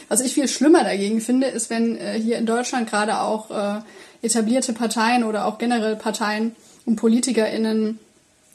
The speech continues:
sich auf der einen Seite, äh, mit der Regenbogenflagge oder so fotografieren und, äh, beim, beim C S C, äh, mit rumlaufen. Und dann, wenn's um irgendwelche Gesetze geht, wie zum Beispiel das Selbstbestimmungsgesetz, was wir ja vor ein paar Wochen, äh,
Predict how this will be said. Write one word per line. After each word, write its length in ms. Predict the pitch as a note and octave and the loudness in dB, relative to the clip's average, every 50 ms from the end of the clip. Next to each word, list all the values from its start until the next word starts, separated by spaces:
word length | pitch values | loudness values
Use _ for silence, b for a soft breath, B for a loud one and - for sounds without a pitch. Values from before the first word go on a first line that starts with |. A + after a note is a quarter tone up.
| _ E4+ D4+ | _ -2 0
sich 220 | A#3+ A#3 A#3 A#3+ | 2 2 2 2
auf 100 | A#3+ A#3 | 0 0
der 120 | B3+ A3+ - | 0 -2 0
einen 220 | - A#3+ B3 A#3 | 0 0 2 4
Seite, 340 | A#3 A3 A#3 B3 A#3+ - C4+ | 4 4 2 2 2 2 2
äh, 400 | B3 B3 B3 B3 B3 F4 E4+ A3 | 2 4 4 2 2 0 0 0
mit 160 | A#3 A3+ A3+ | 0 0 0
der 120 | A3+ A3 A3 | 2 2 2
Regenbogenflagge 760 | B3+ D4 C#4+ A#3+ G#3 G#3 G#3+ G3+ G3+ - G#3 G3+ G#3 A3 G#3 | 2 4 4 4 2 2 0 -2 -4 -4 -4 -2 -2 -2 -2
oder 220 | - G#3+ G#3+ G#3+ | -2 -2 -2 -2
so 280 | G3+ A3+ A3+ A#3 A#3+ B3 - A3+ | 0 0 2 2 0 0 -4 -8
fotografieren 800 | - - A#3+ A3+ A#3 - A#3+ A#3 A#3 - - B3+ B3+ B3+ B3+ B3+ A#3+ | -6 -4 -4 -4 -4 -4 -4 -4 -4 -2 -2 -2 0 0 0 -2 -2
und, 360 | - A#3 A3+ A3+ A3 - - | -2 0 0 0 0 -2 -2
äh, 500 | A#3 A3 A3 G#3+ G#3+ G#3+ G#3+ A3 G#3+ - - | -2 -2 -2 -2 -2 -4 -4 -4 -4 -6 -4
beim, 240 | A3+ G#3+ G#3 A3 G#3 | -4 -4 -4 -4 -4
beim 160 | A3 G#3+ G#3 | -4 -4 -4
C 220 | G#3 - - A3+ A3 | -4 -2 0 0 0
S 100 | A3 - | 0 0
C, 300 | B3+ B3+ C4 C4+ C4 B3 | -2 -2 -2 -2 -2 -4
äh, 340 | - - - - - - A3+ | -4 -4 -4 -4 -4 -2 -2
mit 260 | A3+ A3 - - - A3 | -2 -2 -2 -6 -6 -4
rumlaufen. 640 | A#3 B3+ C4+ B3 G#3+ G#3 G#3+ A3 A3 - C4+ C4+ B B B B B B | -2 -2 0 -2 -2 -4 -4 -6 -6 -6 -8 -8 B B B B B B
Und 220 | - A#3+ A#3 A3+ | -4 -2 0 0
dann, 220 | A#3+ A#3 B3 B3 B3 | 2 2 2 2 2
wenn's 200 | B3 A#3+ A3+ - | 2 0 0 0
um 180 | B3 A#3+ A#3 A3+ | -2 -2 -2 -2
irgendwelche 580 | - B3 B3 A#3+ A#3 A#3 A3+ A3+ A#3 A3+ A3 | 0 0 0 2 2 2 2 2 2 2 2
Gesetze 400 | G#3 A3 G3+ A#3+ C4+ - - B3 | 2 2 0 0 0 0 -2 -2
geht, 320 | A3+ A#3 A3 B3 B3 - - | 0 0 0 0 -2 -2 -4
wie 80 | A3+ | -6
zum 160 | A3 - A#3 G#3+ | -4 -2 -2 -2
Beispiel 220 | A3 A3 - A3 | -2 -2 -4 -4
das 140 | A3 G#3+ - | -4 -2 -2
Selbstbestimmungsgesetz, 920 | B3 C4 C4 - - A#3 - - A3 A3 A3 A3 - A3+ G#3 A3+ A3+ A3+ A3+ | -2 -2 -4 -6 -10 -8 -4 -2 0 0 0 -2 -2 -2 -2 -2 -2 -2 -2
was 160 | A3+ A3 - | -4 -4 -4
wir 100 | A3 G#3+ | -4 -4
ja 80 | G#3+ G#3+ | -4 -6
vor 220 | - - A3+ G#3+ | -6 -4 -4 -4
ein 40 | G3+ | -4
paar 220 | - A3 G#3+ G#3 | -4 -4 -4 -2
Wochen, 340 | A3 A3 - A#3 A3 A3 A3 | -4 -4 -2 -2 -2 -2 -2
äh, 220 | - A3+ G#3+ A3 | -4 -4 -6 -6